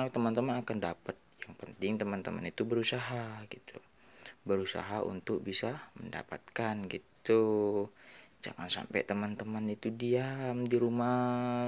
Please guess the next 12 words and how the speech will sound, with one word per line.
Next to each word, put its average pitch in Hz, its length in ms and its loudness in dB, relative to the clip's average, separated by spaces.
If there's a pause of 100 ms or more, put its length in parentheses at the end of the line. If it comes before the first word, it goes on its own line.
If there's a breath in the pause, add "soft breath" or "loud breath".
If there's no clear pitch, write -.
nggak 98 160 0
ngapa-ngapain 107 960 0
gitu. - 360 -16 (840 loud breath)
Ini - 80 -6
kita 101 160 0
manfaatkan, - 640 -8
berdayakan. - 640 -2
Ini 117 320 4
gua 110 240 6
cuman 101 320 2
ngambil 95 640 0
paket 95 560 -6